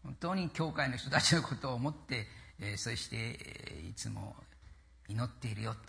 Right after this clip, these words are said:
そして、あなたの上に神様の祝福がありますようにということです。この最後のところでは、神様の祝福があるということは、神の恵みがあるということは、それは、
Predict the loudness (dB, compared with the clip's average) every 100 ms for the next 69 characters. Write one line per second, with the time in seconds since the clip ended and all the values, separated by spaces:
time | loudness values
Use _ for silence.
0 | -20 -20 -20 -20 -20 -20 -20 -14 -10 -6
1 | -4 -4 -6 -6 -6 -2 2 2 0 -8
2 | -20 -20 -10 -2 0 0 -2 -4 0 0
3 | -2 -14 -20 -20 -12 -2 0 0 -4 -6
4 | -4 0 -2 -4 -20 -20 -2 4 6 6
5 | 6 4 2 0 -4 -8 -10 -12 -6 -6
6 | -6 -16 -20 -12 4 8 8 10 10 10
7 | 8 4 2 0 0 2 10 10 10 2
8 | -14 -14 -4 0 2 2 2 0 -2 0
9 | -2 -2 2 4 4 2 -2 -2 -4 -2
10 | 0 -2 -4 -12 -16 -16 -20 -20 -20 -20
11 | -20 -20 -20 -20 -18 -12 -2 2 2 2
12 | 2 2 2 4 6 6 6 0 -6 -6
13 | -10 -8 -4 -2 0 -2